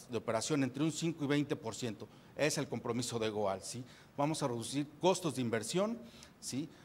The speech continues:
Vamos a ayudar a algunos, algunas empresas de transporte a, a buscar, este, ganar licitaciones,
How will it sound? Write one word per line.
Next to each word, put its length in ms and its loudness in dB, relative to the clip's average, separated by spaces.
Vamos 260 6
a 40 4
ayudar 540 8
a 100 10
algunos, 840 2
algunas 360 2
empresas 380 2
de 80 4
transporte 720 2
a, 500 10
a 60 8
buscar, 420 6
este, 420 0
ganar 300 6
licitaciones, 840 2